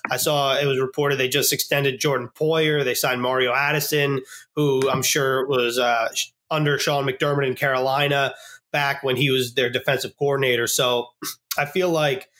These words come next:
the Bills are, are officially taking an aggressive step forward. And I think, to your point, it's probably for the best, you know, moving forward this year. And, you know, let's see what you got. And I, I'm, <laughs> uh,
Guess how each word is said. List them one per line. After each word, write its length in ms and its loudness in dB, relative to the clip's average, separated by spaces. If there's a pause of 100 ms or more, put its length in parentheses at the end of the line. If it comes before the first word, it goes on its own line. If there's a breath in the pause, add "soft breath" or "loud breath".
(200 soft breath)
the 80 -2
Bills 420 2
are, 520 0
are 160 0
officially 580 0
taking 480 0
an 140 0
aggressive 560 0
step 320 -2
forward. 500 0 (220 loud breath)
And 100 2
I 80 2
think, 340 0
to 60 2
your 160 2
point, 280 0
it's 220 2
probably 480 0
for 120 -2
the 80 0
best, 420 0 (200)
you 80 4
know, 120 2
moving 400 2 (140)
forward 320 0
this 220 0
year. 360 2 (320 loud breath)
And, 440 0
you 160 0
know, 100 2
let's 240 0
see 100 2
what 200 0
you 100 -2
got. 420 0
And 480 2 (120)
I, 200 2
I'm, 300 0 (340)
<laughs> 360 -16
uh, 260 0